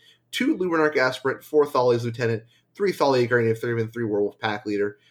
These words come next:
two Adeline Resplendent Cathar, three General Kudro Dranith, four Mantis Rider, four Reflector Mage, four Collected Company. Uh, and I'm gonna tell you right now, as soon as I saw Claudio five oh with this deck list with five color humans,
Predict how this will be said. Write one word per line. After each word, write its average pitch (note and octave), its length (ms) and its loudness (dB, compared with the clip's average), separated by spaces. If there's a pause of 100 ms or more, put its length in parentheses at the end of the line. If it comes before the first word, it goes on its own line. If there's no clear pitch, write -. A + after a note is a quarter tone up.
(160)
two G3 180 0
Adeline C3+ 400 4
Resplendent B2 420 -2
Cathar, B2+ 420 0
three D3 260 -4
General A#2+ 340 0
Kudro A#2+ 480 0
Dranith, A#2 380 0 (360)
four - 360 0
Mantis C#3 320 0
Rider, A#2+ 240 2
four D3 200 2
Reflector A#2 340 -4
Mage, G#2 380 -2 (300)
four A3+ 320 2
Collected B2 420 -8
Company. F#2 540 -10 (500)
Uh, A#2 280 0
and A2+ 80 -2
I'm B2+ 60 0
gonna C3 60 -2
tell D3 140 2
you C3+ 100 4
right B2 120 0
now, D#3 240 0 (280)
as A#2 100 -4
soon D3 80 0
as C3+ 80 -2
I C#3 40 2
saw C3+ 180 2
Claudio C3+ 300 2
five D3+ 240 2
oh D#3 80 4
with D#3 100 0
this E3+ 140 -10
deck F3+ 240 -4
list G#3 340 -4 (480)
with B2 160 -4
five C#3 220 0
color C#3+ 140 4
humans, D3+ 520 -4